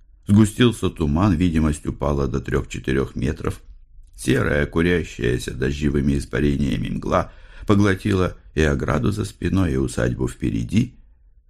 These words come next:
По бокам проступали тёмные туи, острые кипарисы, аккуратно подстриженные шары кустов ладаника,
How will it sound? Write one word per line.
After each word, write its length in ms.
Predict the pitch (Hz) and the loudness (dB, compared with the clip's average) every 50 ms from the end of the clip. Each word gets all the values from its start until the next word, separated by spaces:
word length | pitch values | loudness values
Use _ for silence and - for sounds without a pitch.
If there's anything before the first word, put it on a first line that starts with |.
| _ _ - | _ _ 2
По 100 | - 104 | 2 4
бокам 440 | 95 101 104 101 - 160 170 170 147 | 4 4 2 0 0 -2 -2 -2 -2
проступали 640 | 123 107 104 - - - 101 98 - 117 117 113 110 | -2 -4 -4 -4 -4 -4 -4 -2 0 2 2 2 2
тёмные 560 | 104 - 110 117 113 110 101 101 101 101 92 | 2 2 2 4 4 4 6 6 4 4 2
туи, 560 | 92 - - 92 87 87 90 87 87 87 90 - - | 0 0 0 2 4 4 6 6 6 4 4 2 0
острые 460 | - 90 90 - - - - 73 76 73 | -2 -2 -2 -2 -4 -2 0 0 0 0
кипарисы, 880 | - - 67 - - 58 55 50 65 71 76 - - - - - - _ _ - - - | 0 -4 -6 -4 -4 -6 -4 -4 -4 -4 -4 -4 -4 -4 -4 -4 -6 _ _ -20 -4 -2
аккуратно 480 | 90 90 - 101 101 101 98 98 92 82 | -2 0 2 4 4 4 2 2 -2 -2
подстриженные 800 | - 85 76 - - - 87 85 - - 80 78 78 80 78 76 | -2 -2 -4 -4 -2 -2 -2 0 0 0 0 0 0 0 -2 -2
шары 320 | - 71 71 71 76 73 | -2 -2 0 0 0 0
кустов 540 | - - 64 64 - - 78 76 71 - - _ _ - | -2 -4 -6 -8 -4 -2 -2 -2 -2 -2 -8 _ _ -4
ладаника, 760 | 80 73 73 71 71 71 73 76 80 76 73 - 85 82 - | -2 -2 0 0 0 0 0 0 -2 -4 -2 -2 -2 -4 -4